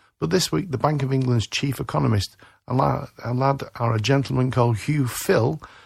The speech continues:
said if inflation is to be tackled, households will have to accept they will be worse off. Mister Pill went on to say,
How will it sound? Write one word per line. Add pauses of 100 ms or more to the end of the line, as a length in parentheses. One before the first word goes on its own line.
(140)
said
if
inflation
is
to
be
tackled, (300)
households
will
have
to
accept (160)
they
will
be
worse
off. (520)
Mister
Pill (240)
went
on
to
say,